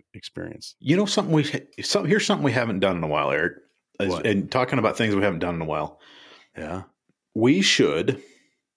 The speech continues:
Speaker 2: um, we need to come up with a Q and A thing again.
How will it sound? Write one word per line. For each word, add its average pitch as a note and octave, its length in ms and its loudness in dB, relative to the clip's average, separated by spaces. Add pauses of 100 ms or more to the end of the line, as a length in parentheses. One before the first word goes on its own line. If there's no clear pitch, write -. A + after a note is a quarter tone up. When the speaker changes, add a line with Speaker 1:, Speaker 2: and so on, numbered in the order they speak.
(1200)
Speaker 2:
um, F2 680 0 (460)
we A#2+ 100 2
need D3+ 120 4
to D3+ 60 -8
come C#3 80 4
up C3 140 0
with A#2 100 2
a G#2 40 -2
Q A#2+ 260 2
and G#2 100 2
A G#2 160 2
thing D#2 240 -4
again. D2+ 280 -6